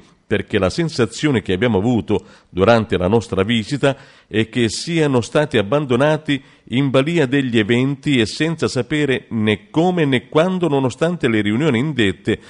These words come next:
della stessa direzione aziendale. Prima di inaugurare il nor bisogna concertare soluzioni anche e soprattutto con i medici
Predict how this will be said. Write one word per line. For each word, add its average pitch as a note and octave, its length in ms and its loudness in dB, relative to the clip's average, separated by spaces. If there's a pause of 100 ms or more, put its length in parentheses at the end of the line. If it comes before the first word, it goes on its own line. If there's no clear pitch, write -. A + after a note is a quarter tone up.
(140)
della A#2 300 0
stessa C#3 380 -2
direzione G#2+ 680 -2
aziendale. F2 880 -2 (680)
Prima E3+ 300 -2
di A#2 240 -2
inaugurare A#2+ 500 0
il A2 80 -2
nor F#2+ 400 0
bisogna B2+ 400 -2
concertare C#3 800 -2
soluzioni C3+ 680 -4 (100)
anche D#3 500 -2
e A2 40 0
soprattutto C3 720 -4
con B2 200 0
i D3+ 40 -2
medici F#2 540 -4